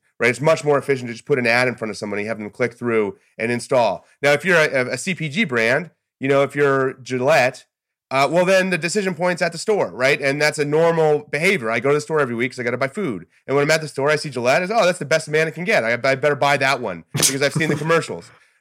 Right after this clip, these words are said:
Right? But that, that, that, that feeds into my existing behavior, which is to go to the store every week to buy my food or to buy my supplies, right? It, just going to the app store to download something is not an existing behavior. You have to force that behavior. And the way you force it was with an ad.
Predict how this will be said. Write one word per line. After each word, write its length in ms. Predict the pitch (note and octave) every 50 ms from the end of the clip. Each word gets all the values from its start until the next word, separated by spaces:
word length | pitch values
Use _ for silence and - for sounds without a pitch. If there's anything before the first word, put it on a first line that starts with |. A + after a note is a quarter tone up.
| _ -
Right? 240 | C3+ D3 D#3 E3+ -
But 120 | G3 F#3
that, 200 | G3+ G3+ - D#3
that, 260 | G3+ G3 F#3+ - D3+ E3+
that, 340 | F#3+ F#3+ F#3+ D#3+ E3 -
that 240 | D#3 G3 F#3 F3 -
feeds 300 | G#3+ A3 A3 G3+ D3 D3
into 200 | F3+ G3+ F#3+ -
my 200 | E3 D#3+ D3+ C#3+
existing 380 | C#3+ B2+ A#2+ E3 D#3 - D3+ C#3
behavior, 380 | C3+ B2+ F3+ A#3 A3 C#3 B2
which 140 | A#2+ B2+ -
is 60 | C3+
to 80 | C3 C3+
go 100 | C#3 D#3
to 60 | D3
the 40 | D3
store 220 | C#3+ - F#3 F#3
every 160 | D3+ B2+ A#2+ A2+
week 160 | A#2 B2 A#2+
to 60 | B2
buy 100 | - B2
my 160 | B2 B2 A#2+
food 260 | A#2+ - F#3+ F3+ C#3
or 60 | A2 G2+
to 80 | A2
buy 160 | G2+ B2 B2+
my 140 | B2 A#2+ A#2+
supplies, 560 | A#2+ - B2+ - C#3+ D#3 D#3 A#2 E2+ D#2 - _ _ _ _ - -
right? 180 | C#3 D3+ D3 -
It, 160 | - D3 D3 B2
just 220 | - D#3+ - -
going 240 | - F3 F#3+ G3 F#3+
to 80 | E3
the 80 | D3 D3
app 160 | D#3 D#3 D3
store 180 | - D#3 C#3+ C3+
to 0 |
download 320 | B2+ C3+ C#3 C#3+ C#3+ C3
something 240 | - - A#2+ B2 A#2+
is 80 | A2 B2
not 80 | B2
an 80 | B2 A#2
existing 340 | G#2+ F#2+ A#2+ B2 - A#2+ G#2
behavior. 480 | G#2 G#2 A#2+ C#3 C#3+ B2 G2 D#2+ - _ _ - _ -
You 80 | C#3
have 80 | D3 -
to 60 | C#3+
force 340 | - - D#3 D#3 E3 D#3 -
that 100 | B2+ G#2
behavior. 400 | - G2 F#2+ F2+ E2+ - - _ _ _ _ -
And 100 | C3 D3
the 60 | D3
way 80 | D3+ D3+
you 100 | D3 B2
force 300 | - D3+ D3+ D3+ D3 D3
it 80 | -
was 160 | A2 A2+ A2
with 100 | A#2+ A2+
an 80 | A2 G#2
ad. 240 | G2 F2+ F#2 -